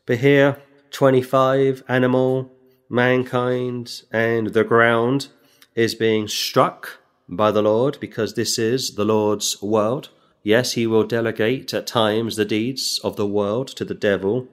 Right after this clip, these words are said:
but this is the Lord's world. The Lord is sovereign. Look at twenty-six. "Only in the land of Goshen,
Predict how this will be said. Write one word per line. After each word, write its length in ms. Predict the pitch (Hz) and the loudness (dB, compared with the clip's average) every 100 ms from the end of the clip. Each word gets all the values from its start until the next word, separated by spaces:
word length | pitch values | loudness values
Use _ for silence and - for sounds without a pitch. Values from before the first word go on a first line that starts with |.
| _ _ _ | _ _ _
but 160 | 123 113 | 0 2
this 200 | 151 - | 2 2
is 120 | 139 | 0
the 80 | 139 | 2
Lord's 280 | 143 135 120 | 2 2 0
world. 420 | 127 90 67 - _ _ _ _ - | -4 -4 -8 -12 _ _ _ _ 0
The 100 | 110 | 4
Lord 180 | 117 | 6
is 180 | 104 - | 4 0
sovereign. 760 | - 120 101 113 104 80 69 69 | 2 2 2 2 2 0 -6 -8
Look 120 | 147 | -8
at 100 | - | -10
twenty-six. 1120 | - 139 - - - - - _ _ - - _ _ - | -6 -6 -6 -12 -8 -8 -8 _ _ -10 -10 _ _ 2
"Only 560 | 143 190 202 220 247 | 6 6 4 2 -2
in 100 | 135 | -2
the 80 | 131 | 2
land 240 | 139 139 | 2 2
of 120 | 101 - | -2 -2
Goshen, 680 | 135 127 - 139 80 71 | -2 -2 -2 -2 -2 -6